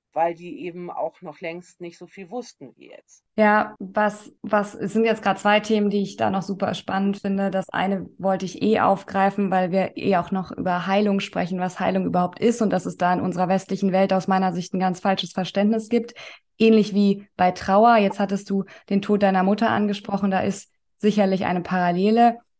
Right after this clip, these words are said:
Speaker 2: Du hattest aber auch über das Thema Emotionsregulation gesprochen, dass dir das sehr schwer gefallen ist oder immer noch schwer fällt. Und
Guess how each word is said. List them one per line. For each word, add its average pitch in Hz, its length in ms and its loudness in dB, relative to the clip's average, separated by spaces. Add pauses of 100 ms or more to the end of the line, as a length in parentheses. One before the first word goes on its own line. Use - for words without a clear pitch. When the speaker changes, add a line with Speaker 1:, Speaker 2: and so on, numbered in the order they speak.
(360)
Speaker 2:
Du 214 80 6
hattest 214 220 4
aber 208 260 2
auch 208 120 4
über 214 120 4
das 202 140 2
Thema 202 240 2
Emotionsregulation 202 1200 0
gesprochen, 196 480 0
dass 180 240 -2
dir 202 140 2
das 190 160 2
sehr 190 100 0
schwer 190 280 2
gefallen 196 380 0
ist 202 200 -4
oder 180 260 -2
immer 196 160 4
noch 185 140 -2
schwer 208 320 2
fällt. 214 320 2
Und 196 180 -2